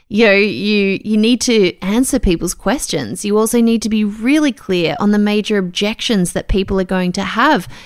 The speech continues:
to your thing so you can address them via email to the people who are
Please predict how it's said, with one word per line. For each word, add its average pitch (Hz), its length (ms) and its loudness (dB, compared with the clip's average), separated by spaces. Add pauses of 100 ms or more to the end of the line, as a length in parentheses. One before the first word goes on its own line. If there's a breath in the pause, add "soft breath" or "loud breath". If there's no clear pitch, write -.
(200 loud breath)
to 233 140 2
your 208 180 6
thing 185 260 -2
so 254 140 0
you 269 120 2
can 294 160 2
address 254 540 0
them 311 300 0
via 214 500 2
email 185 600 0 (640 soft breath)
to 277 200 4
the 247 100 4
people 294 380 4
who 254 160 4
are 240 80 2